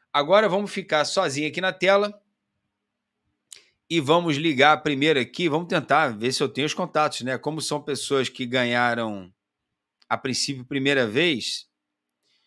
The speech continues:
deixa eu ver se eu tenho o contato deles aqui. Hélio Brito.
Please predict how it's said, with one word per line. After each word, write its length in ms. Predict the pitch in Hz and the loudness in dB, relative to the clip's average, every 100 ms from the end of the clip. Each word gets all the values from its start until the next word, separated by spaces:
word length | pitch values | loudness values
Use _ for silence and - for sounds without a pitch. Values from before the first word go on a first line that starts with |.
| _ _ _ _ _ _ | _ _ _ _ _ _
deixa 280 | 113 110 123 | -8 -4 -2
eu 40 | |
ver 120 | 113 123 | -2 -2
se 80 | |
eu 60 | 131 | -2
tenho 160 | 139 135 | -4 -4
o 40 | |
contato 460 | 151 131 135 135 131 | -4 -2 -2 -2 -2
deles 340 | 127 127 120 | 0 0 -2
aqui. 400 | 143 - 107 87 _ _ _ _ _ _ _ _ _ _ _ _ _ _ _ _ _ _ _ _ _ _ _ _ _ _ _ _ _ _ - | -6 -6 -8 -8 _ _ _ _ _ _ _ _ _ _ _ _ _ _ _ _ _ _ _ _ _ _ _ _ _ _ _ _ _ _ 2
Hélio 540 | 143 170 165 175 165 | 4 4 4 2 0
Brito. 840 | 110 107 135 170 127 - 113 87 | -14 -4 2 2 0 -8 -8 -8